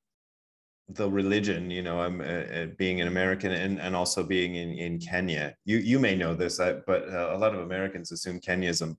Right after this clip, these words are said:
a big Muslim country, but it's not. It's, uh, it's, it's absolutely a Christian, uh, country. So, you know, I grew up surrounding by it, uh, surrounded by it, and, uh, loved Jesus Christ Superstar <laughs> when I was a kid,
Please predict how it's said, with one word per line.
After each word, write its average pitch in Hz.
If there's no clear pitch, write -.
a 82
big 80
Muslim 85
country, 78
but -
it's -
not. 76
It's, -
uh, 80
it's, -
it's -
absolutely 80
a -
Christian, -
uh, 73
country. 76
So, 113
you 123
know, 104
I 101
grew 104
up 110
surrounding 98
by 80
it, 90
uh, 90
surrounded 104
by 85
it, 85
and, 87
uh, 80
loved 92
Jesus 90
Christ 90
Superstar 92
<laughs> -
when 113
I 127
was 98
a 107
kid, 101